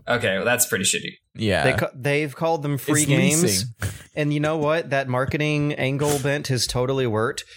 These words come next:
Speaker 3: 'cause I instinctively, we all did. We all said free games. Like, that's just the term that their actual subscription-based gaming subscription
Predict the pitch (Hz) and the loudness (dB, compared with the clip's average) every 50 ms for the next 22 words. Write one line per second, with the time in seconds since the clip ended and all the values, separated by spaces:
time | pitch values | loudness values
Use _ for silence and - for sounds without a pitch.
0 | - - - - 135 117 117 - - 120 120 120 120 113 - - 139 123 117 - | -20 -10 -4 -4 -2 -2 -2 -2 0 0 0 2 0 0 -2 -2 -2 -2 -2 0
1 | 143 120 127 127 131 131 123 117 135 147 147 131 131 139 131 113 104 101 98 107 | -2 0 0 0 0 0 0 -2 0 0 0 2 0 0 0 0 -2 -2 -2 0
2 | 113 117 120 127 127 127 123 120 - - 127 120 113 98 - 131 131 139 127 143 | 0 0 2 2 0 0 -2 -2 -2 -2 0 0 -2 -2 -4 -4 -4 -2 0 0
3 | 147 160 165 147 127 117 107 101 101 101 95 - - - - - _ _ _ _ | 0 2 2 0 0 0 0 0 0 0 0 -2 -6 -10 -14 -20 _ _ _ _
4 | _ - 139 127 135 151 151 - 175 165 - 151 143 147 147 - - 147 147 147 | _ -4 -2 0 0 0 0 0 0 -2 -2 0 -2 -2 -2 -2 -2 -2 0 0
5 | 139 131 127 120 117 117 117 117 - _ _ - - - _ - 123 135 120 127 | 0 0 0 0 0 0 -2 -2 -4 _ _ -20 -20 -20 _ -6 -6 -4 -2 0
6 | 135 131 127 123 120 120 123 127 135 - - 147 135 127 113 - 131 113 - - | 0 2 2 2 2 0 0 -2 -2 -2 -2 0 0 0 0 0 0 0 0 0
7 | 147 139 - - 139 123 113 117 113 110 - - - 131 143 135 120 107 98 - | 0 0 0 0 0 0 0 2 0 0 -2 -2 -2 -2 0 0 0 0 0 -2
8 | 113 95 - - 113 104 - - 120 107 104 101 104 104 - | -2 -4 -2 -2 -2 0 0 0 0 2 0 0 0 -2 -4